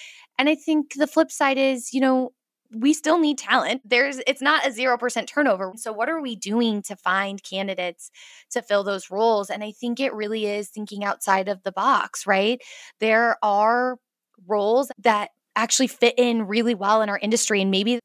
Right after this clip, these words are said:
those folks have never felt like this was an option before. So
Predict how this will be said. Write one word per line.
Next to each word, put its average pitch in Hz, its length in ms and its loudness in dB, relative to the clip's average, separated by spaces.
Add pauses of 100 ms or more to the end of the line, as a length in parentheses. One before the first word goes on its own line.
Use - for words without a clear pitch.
those 202 220 0
folks 226 320 4
have 220 100 -4
never 202 260 2
felt 196 240 0
like 196 180 0
this 196 140 -4
was 190 140 0
an 180 140 -2
option 190 420 2
before. 185 640 2
So 190 540 2